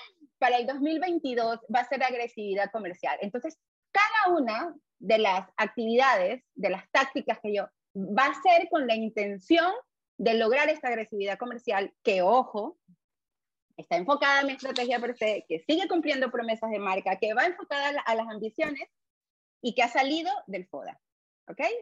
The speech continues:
No sé si hasta ahí, esta, esta es la partecita más, eh, digamos, dificilita,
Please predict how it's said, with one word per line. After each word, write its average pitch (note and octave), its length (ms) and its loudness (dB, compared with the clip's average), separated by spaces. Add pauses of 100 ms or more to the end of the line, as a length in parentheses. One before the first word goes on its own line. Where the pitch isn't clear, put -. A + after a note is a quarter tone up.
No B3 160 -8
sé C#4+ 140 -4
si D4 80 -8
hasta C#4+ 220 -4
ahí, B3+ 400 -2
esta, B3+ 200 -6
esta D4 220 -8
es F4 60 -10
la E4 120 -4
partecita C4+ 540 -6
más, B3+ 480 -4 (480)
eh, G3+ 480 0
digamos, B3+ 520 0
dificilita, D4 800 -2